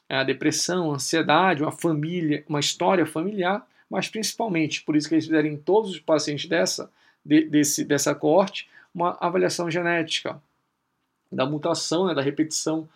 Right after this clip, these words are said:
do, do C G G no, do gene aqui do F M R um,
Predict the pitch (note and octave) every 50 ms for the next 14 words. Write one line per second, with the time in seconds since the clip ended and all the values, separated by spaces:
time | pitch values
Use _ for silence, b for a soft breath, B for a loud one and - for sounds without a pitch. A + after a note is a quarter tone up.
0 | b b b b b _ - D3 D3 C#3+ C#3+ C#3+ C#3+ - _ _ _ C#3+ C3 -
1 | - E3 D#3+ C#3 E3+ D#3+ D3+ B2+ D3+ D3 - - _ _ _ _ _ _ _ _
2 | _ _ _ _ _ _ _ _ _ _ _ _ _ _ _ _ _ _ _ b
3 | b b b b b b b b b b b _ - D3 C#3+ C#3+ D3 D3+ D3 C#3+
4 | B2+ C3 C#3+ C#3 C#3 C#3 C3+ - - D3 C#3+ C3 C3 C#3 D3 - - D3+ D#3+ D#3
5 | - - D3 D3 - - D3 D3 D3 C#3+ D3 D3 D3 - _ _ - C#3+ C#3+ C#3+
6 | D#3+ E3+ E3 D3+ C3 A#2+